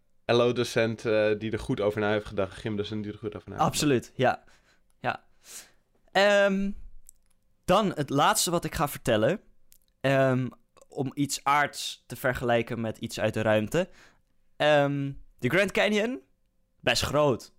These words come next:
Speaker 2: op zich.
Speaker 1: Ja, best gro-, be-,
Speaker 2: Hè?
Speaker 1: best wel groot.
Speaker 2: Dat is best pittig groot.
Speaker 1: Ja.
Speaker 2: Daarom heet het ook de Grand Canyon.
Speaker 1: Niet
Speaker 2: Nou.
Speaker 1: de Small Canyon.
Speaker 2: Nee, precies. Maar de Grand
Speaker 1: <laughs>
Speaker 2: Canyon is eigenlijk helemaal niets te vergelijken met de kloof op de maan Charon, eh, van Pluto.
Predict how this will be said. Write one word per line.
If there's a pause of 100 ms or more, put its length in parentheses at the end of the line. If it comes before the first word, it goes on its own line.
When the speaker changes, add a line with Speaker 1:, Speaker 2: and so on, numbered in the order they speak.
(120)
Speaker 2:
op
zich.
Speaker 1:
Ja,
best
gro-,
be-,
Speaker 2:
Hè?
Speaker 1:
best
wel
groot. (800)
Speaker 2:
Dat
is
best
pittig
groot. (120)
Speaker 1:
Ja.
Speaker 2:
Daarom
heet
het
ook
de
Grand
Canyon. (200)
Speaker 1:
Niet
Speaker 2:
Nou.
Speaker 1:
de
Small
Canyon. (600)
Speaker 2:
Nee,
precies.
Maar (120)
de
Grand
Speaker 1:
<laughs>
Speaker 2:
Canyon
is
eigenlijk
helemaal
niets
te
vergelijken
met
de
kloof
op
de
maan
Charon,
eh,
van
Pluto.